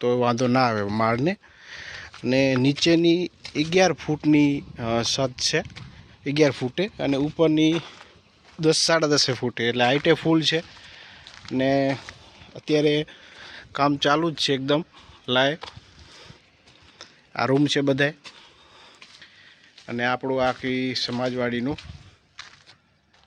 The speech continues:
મેદાન છે. અને ખૂબ સરસ એક વાત છે, અને બધાય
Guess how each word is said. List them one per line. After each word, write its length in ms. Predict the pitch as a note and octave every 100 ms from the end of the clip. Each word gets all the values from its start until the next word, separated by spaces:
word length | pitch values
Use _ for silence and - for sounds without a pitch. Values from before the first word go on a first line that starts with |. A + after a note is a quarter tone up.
| _ _ _ _ _ _ _ _ _ _ _ _ _ _ _ _ _ _ _ _ _ _ _
મેદાન 240 | A2+ G#2+ -
છે. 180 | - - - - - - - - - - _ -
અને 460 | C3+ C#3+ C#3 C#3 A#2+ - - -
ખૂબ 200 | F3 E3+
સરસ 360 | - E3+ E3 D#3+
એક 180 | D#3
વાત 220 | C#3+ D#3 C#3+
છે, 280 | E3 D#3+ E3 - - - _ _ -
અને 340 | B2 C3 B2
બધાય 520 | C3+ C3+ D3 C#3+ C#3+